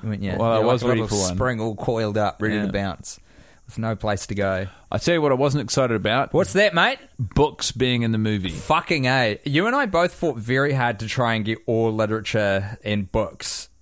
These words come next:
Speaker 1: uh, and text, actually, removed from the movie. We kept arguing with the several directors stacked up on top of each other in trench coats,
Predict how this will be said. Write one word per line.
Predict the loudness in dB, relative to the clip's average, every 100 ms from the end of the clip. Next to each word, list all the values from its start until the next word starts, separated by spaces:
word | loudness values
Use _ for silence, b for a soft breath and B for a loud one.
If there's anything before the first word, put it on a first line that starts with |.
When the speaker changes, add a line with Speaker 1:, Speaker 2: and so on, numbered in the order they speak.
| -6
Speaker 1:
uh, | -2 0
and | 0 0
text, | 0 -2 -2 -4 -4
actually, | -4 -2 -2
removed | 0 -2
from | -4 -4
the |
movie. | 0 0 0 0 -2
We | -4
kept | -6 -6 -6 -4
arguing | -2 -2 -2 -2 0 0
with | -2 -4 -8
the | -6 -4 -4 -4
several | -6 -2 -2 0 -2
directors | -2 -4 -4 -4 -6
stacked | -6 -4 -6 -2
up | -4 -4
on | -6
top | -4 -4
of | -4
each | -8 -2
other | -2 -2
in | -4
trench | -4 -6 -4
coats, | -2 -2 -2